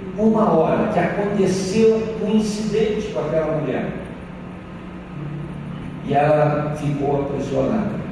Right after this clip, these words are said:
Eu já contei isso aqui há pouco tempo atrás, quando nós saímos daqui e fomos para Zanotti, nós morávamos lá, no Globo J, no apartamento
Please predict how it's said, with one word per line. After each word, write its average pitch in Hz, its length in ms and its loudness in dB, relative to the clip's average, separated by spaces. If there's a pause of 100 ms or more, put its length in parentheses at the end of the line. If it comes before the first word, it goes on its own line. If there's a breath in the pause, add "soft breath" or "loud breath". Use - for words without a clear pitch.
(1000)
Eu 175 60 -2
já 269 160 4
contei 240 320 4
isso - 180 0
aqui - 480 0 (1300)
há - 80 -2
pouco 170 320 2
tempo 151 240 2
atrás, - 480 2 (1500)
quando 175 200 4
nós 175 200 4
saímos 165 400 4
daqui 160 400 4
e 160 120 6
fomos 160 400 4 (120)
para 135 200 4
Zanotti, 180 540 4 (100)
nós 139 180 2
morávamos 147 520 2
lá, - 520 0 (640)
no 110 100 -6
Globo 143 320 4
J, 175 480 2
no - 140 -2
apartamento 139 880 0